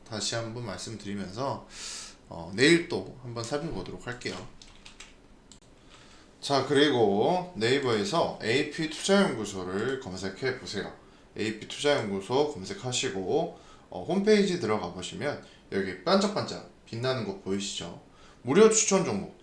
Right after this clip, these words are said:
이천이십일 년 무료 추천 종목 클릭 한번 해볼게요. 그러면 오늘 팔월 구 일 월요일 무료 추천 종목 이렇게 나옵니다.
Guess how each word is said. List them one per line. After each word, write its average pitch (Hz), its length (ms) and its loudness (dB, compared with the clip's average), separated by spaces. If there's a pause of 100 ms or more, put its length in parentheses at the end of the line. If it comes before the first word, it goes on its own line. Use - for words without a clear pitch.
(100)
이천이십일 113 600 -2
년 107 140 -4
무료 151 240 0
추천 156 320 -6
종목 147 460 0 (260)
클릭 170 260 4
한번 95 240 -2
해볼게요. 104 500 -8 (460)
그러면 110 340 -2
오늘 156 520 2
팔월 202 420 6
구 110 160 -2
일 110 140 2
월요일 117 640 4
무료 143 300 4
추천 165 360 -2
종목 110 440 0 (200)
이렇게 92 360 -6 (300)
나옵니다. 92 480 -6